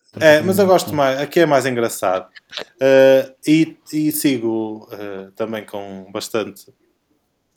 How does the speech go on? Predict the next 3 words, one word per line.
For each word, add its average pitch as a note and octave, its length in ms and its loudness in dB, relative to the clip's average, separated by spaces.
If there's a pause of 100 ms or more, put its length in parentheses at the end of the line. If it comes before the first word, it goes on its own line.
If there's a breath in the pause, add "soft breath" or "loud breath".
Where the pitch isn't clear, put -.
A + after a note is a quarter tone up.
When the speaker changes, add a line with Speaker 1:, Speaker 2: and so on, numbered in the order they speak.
(100)
Speaker 1:
eh, F#2 680 -6 (180)
gosto, C3+ 320 0 (360 loud breath)
o, C3 760 0